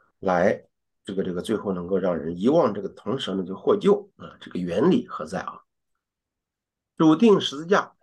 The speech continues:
就意味着啊，为什么主被钉十字架呢？主为我们成了罪身的形状，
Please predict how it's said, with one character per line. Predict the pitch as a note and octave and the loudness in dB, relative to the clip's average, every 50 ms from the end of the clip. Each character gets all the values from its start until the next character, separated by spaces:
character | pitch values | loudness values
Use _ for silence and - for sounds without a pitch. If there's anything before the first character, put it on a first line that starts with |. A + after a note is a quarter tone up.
| _ _ _ _ | _ _ _ _
就 | - A2 | -10 -10
意 | G#2 A#2+ E3 F#3+ | -8 -4 -2 0
味 | E3+ C#3 A2 F#2+ E2+ | 2 2 2 2 0
着 | - - - - _ _ _ _ _ _ _ _ _ | -4 -12 -14 -14 _ _ _ _ _ _ _ _ _
啊， | - E2 E2 F#2+ - _ - | -14 -14 -14 -14 -20 _ -4
为 | - C3 A#2+ | 0 0 0
什 | A2+ G2+ G2 | 0 -2 -6
么 | G2 G2+ | -8 -8
主 | - - F2+ | -8 -10 -14
被 | D#2+ - G#2+ F#2+ | -6 -6 -6 -6
钉 | - F#2+ F2 D#2+ | -6 -8 -12 -12
十 | - - F#2+ | -14 -12 -12
字 | G#2 | -6
架 | A#2+ D#3 D3+ C3+ | -4 -2 -2 -2
呢？ | A#2+ A2+ A2+ _ _ _ _ _ _ _ _ _ _ _ _ _ _ _ | -4 -8 -12 _ _ _ _ _ _ _ _ _ _ _ _ _ _ _
主 | - D#3 D#3 D#3+ | 2 4 4 6
为 | E3+ A3 A#3 G#3 | 6 6 6 6
我 | D#3 B2+ | 6 4
们 | A2+ A2 A2+ A#2 | 2 2 -2 -4
成 | - - - A2+ C3 | -8 -10 -8 -4 0
了 | D#3+ E3 - | 0 0 -2
罪 | - - A3 F3 D3+ B2 | -2 0 2 2 2 2
身 | - - D3 E3 D#3+ | 0 -4 -6 -8 -8
的 | A#2+ F2+ | -8 -10
形 | - - - C#2+ F2 A2 | -10 -12 -12 -12 -10 -2
状， | B2+ C3 - - _ | 0 -2 -2 -2 _